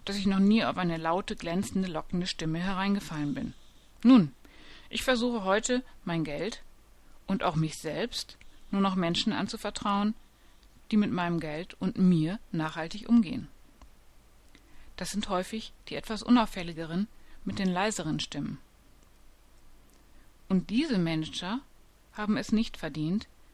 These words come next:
mit den anderen in einen Topf geworfen zu werden. Über die in diesem Feed aufgeführten Einträge hinaus gibt es weitere Audiodateien zu Führungs- und Vertriebsthemen.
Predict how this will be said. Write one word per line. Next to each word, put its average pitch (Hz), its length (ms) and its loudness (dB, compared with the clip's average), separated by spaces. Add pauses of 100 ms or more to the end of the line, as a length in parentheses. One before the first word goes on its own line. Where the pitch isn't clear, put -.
(260)
mit 196 160 -6
den 180 120 -2
anderen 165 540 0 (180)
in 214 140 0
einen 214 240 0
Topf - 260 -8
geworfen - 420 -10
zu - 200 -12
werden. - 320 -8 (2000)
Über 240 180 2
die 233 220 2
in 175 120 2
diesem 151 220 -2
Feed - 380 -6 (540)
aufgeführten 175 600 -4
Einträge 160 480 -4
hinaus 190 500 -2 (560)
gibt - 200 -6
es - 140 -8
weitere 185 400 -2
Audiodateien 214 1040 -2
zu 233 140 -6
Führungs- 170 500 -6
und 220 120 -4
Vertriebsthemen. - 760 -8